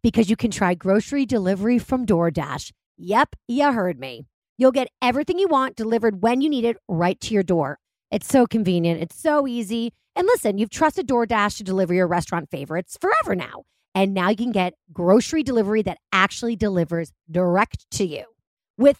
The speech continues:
thousands of grocery stores to choose from, you'll find the best in your neighborhood and boost your local economy with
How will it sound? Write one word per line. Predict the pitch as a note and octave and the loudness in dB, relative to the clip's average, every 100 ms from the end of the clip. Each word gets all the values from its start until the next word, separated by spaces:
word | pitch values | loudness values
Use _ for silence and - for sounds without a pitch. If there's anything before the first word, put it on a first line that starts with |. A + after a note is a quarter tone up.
| - | -4
thousands | B3+ D#4 F4+ C#4+ F#4+ D4+ G3+ - | -2 0 0 -2 -2 -2 -4 -4
of | A#3 | -2
grocery | G#3 A#3 - | 0 0 0
stores | A#3+ A3 G#3+ | -2 0 0
to | A3+ | -2
choose | - E3+ | -2 -2
from, | - D#3+ F3+ _ - | -2 -6 -6 _ -2
you'll | C4 | 0
find | - B3 A3+ | 2 0 0
the | |
best | E3+ A3+ - | 0 0 2
in | D#4 | 0
your | D#4 | 2
neighborhood | G#3 F3+ F3 F3+ - | 0 2 2 0 0
and | G#3 F3+ | -2 2
boost | A3 - | 0 0
your | F#3 | -2
local | E3+ E3+ A#3 | 2 0 0
economy | A#3+ A#3+ A#3+ C4+ D4 G#3 | 0 0 2 0 -2 -2
with | G#3 | -4